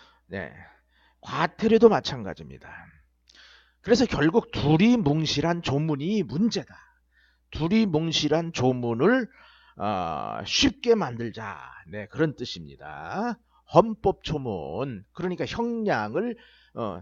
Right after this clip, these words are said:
딱딱 끊어야 돼. 일 년이면 일 년, 이게 조문에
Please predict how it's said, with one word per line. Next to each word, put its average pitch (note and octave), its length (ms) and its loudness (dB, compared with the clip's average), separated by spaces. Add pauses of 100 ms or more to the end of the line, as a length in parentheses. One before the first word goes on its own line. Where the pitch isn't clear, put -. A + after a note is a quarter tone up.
(120)
딱딱 - 360 -4
끊어야 B3+ 340 4
돼. G2 260 -10
일 E3+ 300 -4
년이면 G3+ 460 4
일 F#3 340 -4
년, D3 340 2
이게 D#3+ 140 -8
조문에 G3 500 2